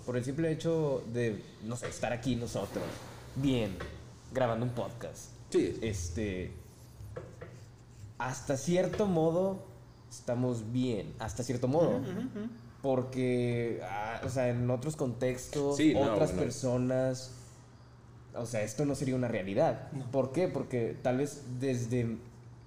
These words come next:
Speaker 1: El, yo creo que una de las cosas, mm, mm, como que muy, ahí muy cabronas en, en esto de salud mental, es desde, desde que estamos niños.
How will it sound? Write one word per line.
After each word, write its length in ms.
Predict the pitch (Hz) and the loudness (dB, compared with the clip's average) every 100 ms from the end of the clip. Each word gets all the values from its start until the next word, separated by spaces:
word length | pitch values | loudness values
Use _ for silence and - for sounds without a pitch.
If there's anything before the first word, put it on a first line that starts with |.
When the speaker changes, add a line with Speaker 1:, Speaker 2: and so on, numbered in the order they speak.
| - - - | -20 -10 -4
Speaker 1:
El, 260 | 131 131 | -2 -2
yo 120 | 139 131 | -2 0
creo 160 | 170 | 0
que 140 | 160 175 | 0 0
una 220 | 165 180 | 2 2
de 100 | 175 | 2
las 160 | 139 - | 2 -2
cosas, 260 | 139 156 | -2 0
mm, 1000 | 151 139 131 113 104 98 - 104 - - | 0 0 -2 -4 -6 -10 -14 -14 -14 -10
mm, 260 | 113 107 101 95 110 - - - - - - - - - - | -6 -6 -6 -10 -14 -18 -20 -20 -20 -20 -16 -14 -14 -16 -8
como 220 | 113 110 | -4 -2
que 80 | 113 | -2
muy, 320 | 104 117 113 - - - | -2 -2 -4 -6 -12 -6
ahí 280 | 113 120 123 | -2 0 2
muy 200 | 127 123 | 2 0
cabronas 500 | 131 117 113 120 117 | 0 0 0 -2 -4
en, 160 | 104 | -4
en 120 | 104 101 | -4 -6
esto 180 | - 120 | -4 -4
de 60 | |
salud 220 | 113 107 107 | -2 -2 -2
mental, 320 | 113 107 107 - - - - - - - - | -2 -2 -4 -8 -16 -18 -20 -20 -20 -20 -6
es 180 | 120 113 | -4 -2
desde, 680 | 127 123 120 110 101 90 - - - - - - - - | -2 0 0 0 0 -4 -6 -14 -18 -20 -20 -20 -18 -4
desde 480 | 120 113 107 110 - | -2 0 -2 -2 -4
que 100 | 104 | -8
estamos 400 | - 101 123 110 | -6 -2 -2 0
niños. 360 | 110 110 87 | -2 -4 -6